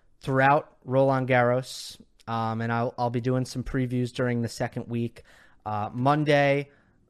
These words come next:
will be after play. I'll be recording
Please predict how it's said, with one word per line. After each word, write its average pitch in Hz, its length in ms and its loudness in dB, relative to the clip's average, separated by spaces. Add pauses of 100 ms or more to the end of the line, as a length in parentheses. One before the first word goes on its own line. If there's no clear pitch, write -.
will 123 320 2
be 123 640 -2 (240)
after 139 320 -4
play. 131 500 2 (100)
I'll 123 160 0
be 120 220 -4
recording 120 800 0